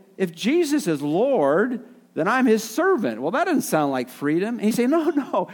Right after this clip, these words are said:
you need a, this is better this way. Because you're gonna know the, the best way to live. Just follow me." And, and when we mess up, what, what has happened is not that because we haven't looked back at the law, we've kept our eyes off Jesus.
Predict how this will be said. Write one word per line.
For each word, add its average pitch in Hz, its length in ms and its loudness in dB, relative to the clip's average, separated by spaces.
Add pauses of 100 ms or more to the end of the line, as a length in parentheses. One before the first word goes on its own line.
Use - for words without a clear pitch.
you 254 100 -6
need 254 140 0
a, - 200 -8
this 294 220 0
is 269 140 -4
better 285 460 2
this 214 240 0
way. 113 340 -4 (680)
Because 226 320 2
you're 285 140 2
gonna 269 200 2
know 247 220 4
the, 240 140 2 (180)
the 226 80 2
best 240 300 -2
way 233 120 2
to 220 80 2
live. 233 340 2
Just 214 240 -4
follow 226 440 -6
me." 214 240 0
And, 131 160 -2 (320)
and 160 140 -2
when 185 160 0
we 262 140 0
mess 254 280 -2
up, 220 200 -2
what, 180 200 -6
what 170 160 -2
has 147 100 -4
happened 180 440 -6
is 117 80 -8
not 185 180 -6
that 185 100 -8
because 156 300 -6
we 147 100 -4
haven't 151 200 -2
looked 139 160 -4
back 135 220 -2
at 123 80 -12
the 107 80 -6
law, 107 540 -8 (680)
we've 120 140 -12
kept 170 200 -8
our 151 80 -4
eyes 127 260 -4
off 107 140 -8
Jesus. 104 420 -10